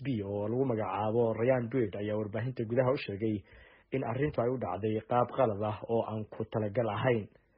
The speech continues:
Guddiga iskuullada Toronto waxay kaloo sheegeen in markii Miss Jones ay ka war heshay qaladka ka dhacay,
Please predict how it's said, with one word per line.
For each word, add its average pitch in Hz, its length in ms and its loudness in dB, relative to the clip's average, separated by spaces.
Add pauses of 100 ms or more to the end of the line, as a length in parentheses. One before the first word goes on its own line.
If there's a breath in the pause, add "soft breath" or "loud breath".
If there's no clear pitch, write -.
(520 soft breath)
Guddiga 156 280 2
iskuullada 127 400 2
Toronto 107 380 -2 (120)
waxay 110 220 -2
kaloo 107 220 -2 (100)
sheegeen 113 300 0
in 123 120 -4
markii 123 420 0
Miss 107 220 -4
Jones 135 360 2
ay 107 140 -4
ka 143 140 2
war 107 120 0
heshay 101 280 -2
qaladka 113 440 -2
ka - 140 -2
dhacay, 107 420 -2